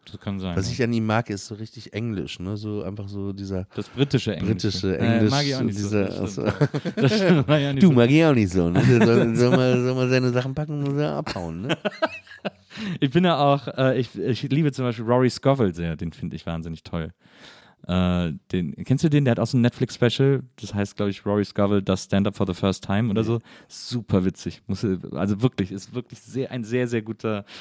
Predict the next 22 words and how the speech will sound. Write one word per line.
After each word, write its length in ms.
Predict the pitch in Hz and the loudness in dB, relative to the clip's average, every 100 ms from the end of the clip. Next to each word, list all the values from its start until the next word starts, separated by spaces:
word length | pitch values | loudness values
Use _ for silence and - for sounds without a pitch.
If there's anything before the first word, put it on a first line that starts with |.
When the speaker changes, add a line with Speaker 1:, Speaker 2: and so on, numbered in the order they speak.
| - - _ | -20 -20 _
Speaker 1:
äh, 480 | 101 104 104 92 98 | -4 -2 -2 -2 -4
äh, 40 | 95 | -4
Stand-Upper. 640 | - 101 87 78 92 117 139 | -2 -2 -2 -8 -8 -10 -10
Und 260 | 95 92 | -8 -8
der 80 | 90 | -6
hat 140 | 98 - | -8 -6
auch 120 | 104 | -8
so 140 | - | -6
einen 380 | 107 101 101 67 - - - - - | -6 -6 -10 -14 -20 -20 -20 -20 -8
Podcast, 580 | 120 - - 107 101 | -6 -6 -4 -2 -2
er 60 | 98 | -4
hat 140 | 98 | -6
jetzt, 160 | - - | -8 -12
glaub 100 | 95 | -10
ich, 80 | 95 | -8
auch 40 | |
ein 60 | 95 | -8
neues 180 | 98 - | -8 -10
Programm. 340 | 101 98 101 | -10 -6 -4
Also 160 | 113 127 | -2 2
ja, 100 | 127 | 0
zuletzt 380 | - 127 143 | 2 0 0